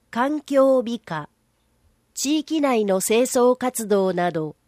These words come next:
きれいな街にするため活動をしています。街路防犯灯。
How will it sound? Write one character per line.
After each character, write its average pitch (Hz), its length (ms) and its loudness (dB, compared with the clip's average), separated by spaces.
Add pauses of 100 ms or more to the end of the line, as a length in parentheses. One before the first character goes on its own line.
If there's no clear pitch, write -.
(160)
き 302 160 -4
れ 285 240 2
い 247 40 0
な 220 120 2
街 202 340 -4
に 202 140 -2
す 190 160 -6
る 208 120 -2
た 196 180 0
め 185 260 -2 (220)
活 202 280 -6
動 233 380 4
を 214 80 0
し - 160 -6
て 190 140 -2
い 185 120 -4
ま 170 200 -2
す。 - 260 -18 (1800)
街 294 300 2
路 185 200 2
防 196 280 4
犯 196 320 -2
灯。 170 500 0